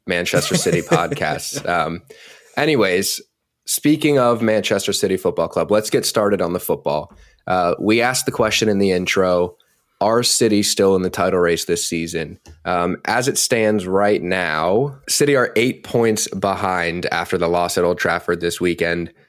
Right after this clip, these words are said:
Speaker 1: I'll start with you, Andrew. I, I think before you a-, answer that question of are City in the title race, I think there's a couple of main big picture points that need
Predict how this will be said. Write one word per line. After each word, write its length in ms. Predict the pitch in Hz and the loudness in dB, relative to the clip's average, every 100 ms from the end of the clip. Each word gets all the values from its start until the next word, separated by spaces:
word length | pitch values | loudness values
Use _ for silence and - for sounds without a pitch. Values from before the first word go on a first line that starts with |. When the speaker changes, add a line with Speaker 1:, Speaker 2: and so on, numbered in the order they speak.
| _ _ | _ _
Speaker 1:
I'll 80 | - | -6
start 220 | - 170 | 2 4
with 140 | 170 139 | 4 4
you, 160 | 120 | 2
Andrew. 400 | 107 95 95 98 | 4 2 0 2
I, 160 | 92 104 | 2 2
I 160 | 113 104 | 0 0
think 520 | - 165 160 - - _ _ _ _ _ _ _ | 2 2 0 -4 -14 _ _ _ _ _ _ _
before 360 | 107 117 160 156 | -4 0 2 4
you 140 | 143 | 4
a-, 160 | 131 120 120 | 4 2 2
answer 280 | 120 117 113 | 0 2 2
that 180 | 98 | 0
question 380 | - 98 - 92 | 0 0 0 -2
of 80 | 87 | -2
are 180 | 85 92 | 0 0
City 300 | 95 95 90 | 0 -2 0
in 80 | 87 | -2
the 80 | 85 | -4
title 300 | - 85 82 | -4 -4 -2
race, 160 | 76 | -2
I 60 | 82 | -2
think 280 | - 135 135 | 0 0 2
there's 180 | 123 110 | 2 0
a 40 | |
couple 400 | - 113 110 107 | 0 -2 2 2
of 160 | 92 95 | 2 -2
main 640 | 95 95 95 95 90 90 _ _ _ _ - | 0 2 2 2 0 -4 _ _ _ _ -2
big 280 | 104 98 - | 0 0 -4
picture 340 | - - 98 | -4 0 -2
points 440 | - 90 87 82 | -2 0 0 0
that 180 | - 73 | -2 -2
need 380 | 85 85 85 | -2 -2 -2